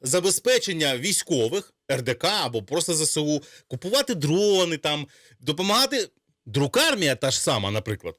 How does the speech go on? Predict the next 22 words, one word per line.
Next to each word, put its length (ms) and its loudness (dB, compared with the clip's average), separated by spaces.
Окей, 460 0
ставити 400 0
собі 200 -2
принтери, 440 0
друкувати, 540 -2
відправляти 420 -4
це 140 0
в 60 -2
Україну. 300 -2
Більшу 380 0
частину 340 -2
грошей 260 -2
витрачати 400 -4
на 80 -8
це, 220 0
а 140 2
меншу 380 2
залишати 380 0
собі, 260 -2
щоб 180 -2
оплатити 400 -2
там, 260 -2